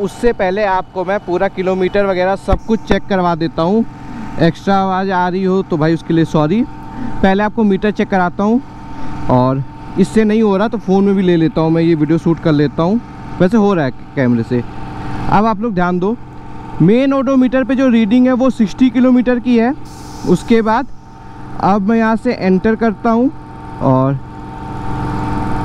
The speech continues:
trip details इसमें जाता हूँ। Trip बी, याद रखना, trip B,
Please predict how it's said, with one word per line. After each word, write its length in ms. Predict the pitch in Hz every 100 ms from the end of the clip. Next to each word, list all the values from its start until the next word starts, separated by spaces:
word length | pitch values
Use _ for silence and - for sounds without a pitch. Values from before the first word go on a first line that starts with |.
| -
trip 160 | 254 - - - 160
details 640 | 196 175 202 190 123 - - -
इसमें 280 | 156 185 196
जाता 300 | 202 190 -
हूँ। 160 | 202 247 - - - - - -
Trip 200 | 269 302 -
बी, 300 | 156 254 208 - - -
याद 320 | 120 175 233 226
रखना, 240 | - 254
trip 240 | 254 247
B, 240 | 185 175